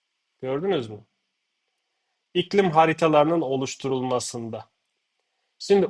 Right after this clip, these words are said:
uzun yıllar boyunca, uzun yıllar boyunca kimin işi? İklimin işi. Uzun yıllar boyunca yalnızca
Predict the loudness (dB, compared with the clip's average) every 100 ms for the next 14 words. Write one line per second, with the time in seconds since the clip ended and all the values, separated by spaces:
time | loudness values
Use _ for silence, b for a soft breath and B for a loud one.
0 | 0 -2 2 2 4 4 6 6 4 4
1 | 2 2 -4 -8 -10 -10 -6 0 0 2
2 | 2 2 2 0 0 -2 -2 -2 -2 -2
3 | -2 -4 -6 -12 -8 -6 -6 -6 -10 -14
4 | _ -8 -4 0 2 4 4 2 2 0
5 | 0 0 -2 -2 4 6 8 6 6 2
6 | -2 -2 -4 -8